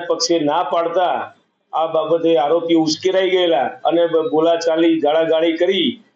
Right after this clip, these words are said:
અને ત્યાંથી ચાલ્યા ગયેલા અને થોડી વાર પછી એ, આ આરોપીઓ એક સમ થઈ ગેરકાયદેસર મંડળી રચી હાથમાં લાકડી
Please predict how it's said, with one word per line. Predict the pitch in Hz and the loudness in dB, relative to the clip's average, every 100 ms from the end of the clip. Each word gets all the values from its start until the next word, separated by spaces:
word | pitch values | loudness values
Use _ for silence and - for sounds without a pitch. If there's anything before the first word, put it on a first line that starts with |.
| _ _ | _ _
અને | 147 170 | -2 0
ત્યાંથી | 170 165 151 170 | 0 0 2 0
ચાલ્યા | 165 160 185 180 | 0 0 0 2
ગયેલા | 175 147 123 | 2 2 0
અને | 120 160 | 0 -2
થોડી | 160 - 165 180 | -2 -2 0 2
વાર | 180 175 | 2 0
પછી | 175 165 165 196 131 - - _ _ _ 170 | -2 -4 -2 0 0 -4 -14 _ _ _ 0
એ, | 165 165 160 _ | 2 0 -4 _
આ | 160 | -2
આરોપીઓ | 170 165 180 170 170 170 147 - - _ _ | 0 2 0 -2 0 2 0 -4 -14 _ _
એક | 165 165 | -2 0
સમ | - 170 170 | -2 -2 -4
થઈ | 151 175 170 | -2 0 0
ગેરકાયદેસર | 143 156 160 160 165 165 165 | 2 0 0 0 0 0 0
મંડળી | 151 156 170 | 0 0 2
રચી | 170 170 190 139 117 - _ _ _ 131 | 2 0 2 2 0 -8 _ _ _ -4
હાથમાં | 147 151 160 165 165 165 | -2 0 2 4 4 4
લાકડી | 143 147 147 170 175 185 - | 2 0 0 0 2 0 -2